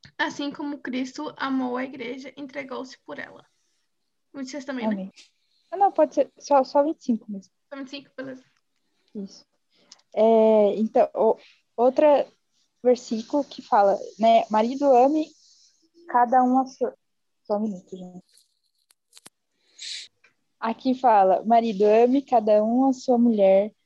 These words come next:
Speaker 2: assim como Cristo amou a igreja. Então, assim, é, tem que partir do marido, é um sacrifício, assim, é algo que ele vai fazer por ela, né? E,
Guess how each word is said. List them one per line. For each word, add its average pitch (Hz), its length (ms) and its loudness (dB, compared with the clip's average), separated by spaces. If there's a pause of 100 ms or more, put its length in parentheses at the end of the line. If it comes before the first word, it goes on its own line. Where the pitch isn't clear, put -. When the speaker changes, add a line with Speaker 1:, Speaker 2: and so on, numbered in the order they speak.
(140)
Speaker 2:
assim 208 240 -10
como 233 320 -2
Cristo - 320 -8
amou 226 220 2
a 226 80 2
igreja. 185 460 -4
Então, 226 400 -4
assim, - 360 -8 (340)
é, 185 300 -2 (1120)
tem 240 120 -2
que 240 80 -8
partir 240 360 0
do 277 80 0
marido, 233 680 0
é 202 240 4
um 247 180 -2
sacrifício, - 1160 -8
assim, 196 220 -6
é 190 60 2
algo 214 460 2
que - 100 -6
ele 233 140 2
vai 233 220 2
fazer 254 420 0 (100)
por 311 160 -4
ela, 220 400 4 (580)
né? 214 420 0
E, 226 1120 -2